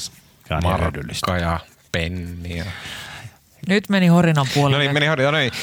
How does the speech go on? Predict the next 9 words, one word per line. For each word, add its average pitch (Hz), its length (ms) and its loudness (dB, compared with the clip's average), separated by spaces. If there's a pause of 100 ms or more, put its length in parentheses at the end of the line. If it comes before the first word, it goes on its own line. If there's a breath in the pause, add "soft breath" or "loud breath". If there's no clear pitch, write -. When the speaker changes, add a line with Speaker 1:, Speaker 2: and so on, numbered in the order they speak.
(160 loud breath)
Speaker 2:
Ääni, 190 380 2
jonka 151 240 0
kuulitte 143 400 2
sieltä 120 280 2
sivusta, 190 600 2 (200)
on 127 460 4
Speaker 3:
Järjen 170 520 2
ääni. 127 380 0
Speaker 2:
Järjen 135 360 4